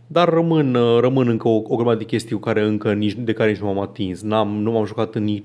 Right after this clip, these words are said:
încă cu sistemul de fire electrice, nu m-am jucat cu alchimia, nu m-, nu m-am jucat cu mai multe chestii.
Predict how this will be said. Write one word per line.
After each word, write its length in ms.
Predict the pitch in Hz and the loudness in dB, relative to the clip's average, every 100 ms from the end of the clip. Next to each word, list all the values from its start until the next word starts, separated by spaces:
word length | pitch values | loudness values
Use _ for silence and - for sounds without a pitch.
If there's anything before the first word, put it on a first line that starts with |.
| - | -6
încă 260 | 117 113 | -4 -2
cu 380 | - - 110 104 | -4 -4 -4 -2
sistemul 600 | 98 - 107 - 110 107 101 | -4 -8 -4 0 0 -2 -4
de 360 | 104 101 98 98 | -2 0 -2 -6
fire 260 | - 110 | -4 0
electrice, 580 | 98 110 147 - 120 - | 0 0 -2 -4 -8 -4
nu 60 | 113 | 0
m-am 100 | 113 | 0
jucat 240 | 104 110 | -2 -4
cu 140 | - 117 | -4 -6
alchimia, 680 | 104 - 123 147 165 127 127 | -6 -6 -4 0 2 2 2
nu 60 | |
m-, 240 | 131 123 135 | 0 -4 -4
nu 120 | 139 | -2
m-am 140 | 123 107 | 0 -2
jucat 240 | 110 110 | -2 -4
cu 100 | - | -2
mai 100 | 104 | -4
multe 280 | 101 95 117 | -2 -6 -6
chestii. 400 | - 127 - | -10 -12 -12